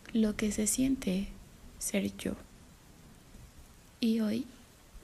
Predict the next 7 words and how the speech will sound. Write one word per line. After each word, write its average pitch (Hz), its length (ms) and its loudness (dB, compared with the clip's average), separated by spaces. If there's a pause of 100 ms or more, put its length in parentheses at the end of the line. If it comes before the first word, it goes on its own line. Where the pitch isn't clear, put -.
(1080)
me 220 100 2
siento 202 640 -2 (460)
muy 233 180 2
tranquila 208 720 0 (1600)
de 226 140 2
ser 214 320 -4 (1800)
yo 202 340 2